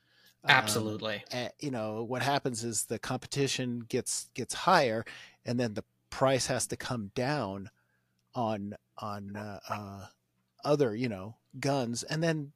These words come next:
Speaker 1: you know, and somewhere in the middle, like, uh, um, you know, manufacturers will come out with their basic guns or their competition series or their sports series, some, some call it. They have all sorts of terminologies for it, for, you know, and so you, what,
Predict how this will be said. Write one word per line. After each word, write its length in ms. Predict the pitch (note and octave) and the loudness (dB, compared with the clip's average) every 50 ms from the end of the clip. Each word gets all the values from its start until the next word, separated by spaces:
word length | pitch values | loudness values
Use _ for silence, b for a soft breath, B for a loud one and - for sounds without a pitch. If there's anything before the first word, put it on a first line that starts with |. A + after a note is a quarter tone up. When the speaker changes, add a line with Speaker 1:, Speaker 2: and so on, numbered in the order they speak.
| _ _ _ _ _ _ _ | _ _ _ _ _ _ _
Speaker 1:
you 120 | G3 G3 | -2 0
know, 160 | E3 D3 D3 | 2 2 2
and 160 | D3 C#3 C#3 B2+ | 2 0 -2 -2
somewhere 320 | - - E3+ E3+ D#3 D3+ | -2 -2 0 2 2 2
in 80 | D3 C#3 | 2 2
the 80 | C3+ | 0
middle, 540 | B2+ B2+ C3 C3+ C3+ C3 C3 C3 B2+ B2 B2 A2+ - | 0 2 2 4 6 6 6 6 4 0 -4 -8 -12
like, 320 | - A#2 B2 B2 A#2+ - | -10 -8 -8 -8 -8 -8
uh, 260 | - A2+ A#2 A#2 A2+ D#2+ | -8 -8 -6 -6 -6 -6
um, 340 | A2 A#2 A2+ A2 A2 A2 A2+ - _ _ _ _ _ _ _ _ _ _ _ _ _ _ _ _ - - - | -6 -6 -6 -8 -8 -10 -12 -14 _ _ _ _ _ _ _ _ _ _ _ _ _ _ _ _ -12 -8 -6
you 60 | - | -6
know, 100 | C#3 G2+ | -6 -4
manufacturers 720 | F2+ A2 C3 C3 B2 - - C#3 A#2+ - - C3+ A2 - | -4 -4 -2 -2 -2 -2 -2 -2 -2 -2 -2 -4 -2 -4
will 80 | A#2 G2+ | -6 -6
come 220 | - - B2+ B2 | -6 -4 -4 -4
out 200 | A#2 A2+ A2 - | -2 -2 -4 -4
with 160 | B2 A#2+ G#2 - _ _ _ | -4 -6 -8 -10 _ _ _
their 160 | - C#3+ C3+ | 2 2 2
basic 540 | A#2+ - C#3+ C3+ C3 - - - A#2 G#2 - | 4 2 2 2 2 2 2 -2 -2 -6 -6
guns 420 | - G#2 G2 G2 F#2 F2 F#2+ G2 - | -10 -8 -8 -8 -10 -8 -8 -6 -4
or 160 | B2 C3+ A#2+ | -2 -2 -2
their 180 | B2 B2 A2 G#2+ | -2 -2 -4 -4
competition 840 | - - - - - - - B2 - - - C3 A2 - A#2+ A2 - | -2 0 0 2 2 0 0 -4 -4 -4 -4 -4 -4 -4 -6 -8 -8
series 420 | - - A2 F#2 F2 F#2+ F#2+ - | -6 -6 -6 -6 -6 -8 -8 -6
or 180 | - D#3+ D3+ C#3 | 0 4 4 4
their 180 | B2 C3 A#2+ | 4 4 2
sports 640 | - - - - - - - C3+ B2+ B2 - - - | 4 4 4 4 4 2 2 2 2 0 0 -2 -2
series, 500 | - - - G2+ F#2 F#2 F2+ G2 G2 - | -2 0 -2 -4 -6 -6 -8 -6 -4 -4
some, 300 | - - A2+ G2+ G2 - _ _ - | -4 -2 -4 -6 -8 -10 _ _ -10
some 220 | - - - A2+ | -10 -8 -8 -6
call 220 | G#2 - - A2 F#2+ | -6 -6 -4 -4 -4
it. 60 | - | -2
They 80 | C3 | 0
have 160 | C3+ D#3 E3+ D#3 | 2 4 6 6
all 120 | D3+ C#3+ | 6 6
sorts 240 | - - B2+ A2 - | 6 4 0 0 -2
of 80 | A2+ | -6
terminologies 720 | - - - G2 E2+ E2+ E2+ E2 C#2+ F2 G2 - F#2 F#2 - | -6 -6 -6 -6 -6 -6 -6 -8 -8 -8 -10 -10 -6 -6 -6
for 220 | - - F#2 F2 E2+ | -6 -6 -8 -8 -10
it, 60 | - | -10
for, 140 | - - G#2 B B B B B B B | -10 -12 -12 B B B B B B B
you 80 | - A#2+ | -4 -4
know, 120 | G2+ F2 | -4 -4
and 100 | F#2 G2+ | -4 -4
so 100 | - - | -4 -2
you, 220 | A#2 G#2+ A2+ A2 - B B B B B B B _ | -2 -2 -4 -4 -6 B B B B B B B _
what, 260 | - B2+ C3 D3 - | 0 6 6 6 6